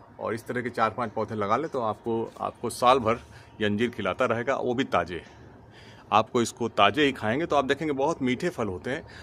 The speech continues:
और वैरायटी आप ध्यान रखेंगे, देसी वैरायटी भी बहुत मीठी होती है, लेकिन जो विदेशी वैरायटियों में कुछ वैरायटियाँ हैं उतनी अच्छी नहीं। एक पीले कलर का भी अंजीर आता है,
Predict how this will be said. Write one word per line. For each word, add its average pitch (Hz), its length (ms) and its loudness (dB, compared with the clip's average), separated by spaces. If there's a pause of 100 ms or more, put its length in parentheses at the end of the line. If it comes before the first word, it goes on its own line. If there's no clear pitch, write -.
(260)
और 131 80 -2
वैरायटी 165 400 6
आप 160 180 8
ध्यान 135 300 0
रखेंगे, 170 280 0
देसी 131 380 0
वैरायटी 156 340 2
भी 151 60 2
बहुत 135 200 -2
मीठी 131 280 -2
होती 131 240 -2
है, 160 60 -2
लेकिन 143 260 -4
जो 139 340 0
विदेशी 143 380 0
वैरायटियों 139 380 2
में 139 100 0
कुछ 139 160 -4
वैरायटियाँ 117 400 0
हैं 143 180 -10 (440)
उतनी 123 200 -4
अच्छी 113 240 -4
नहीं। 151 140 -2
एक 165 100 -4
पीले 151 300 0
कलर 156 200 0
का 143 120 2
भी 135 100 0
अंजीर 117 260 -2
आता 95 180 -4
है, 117 140 -14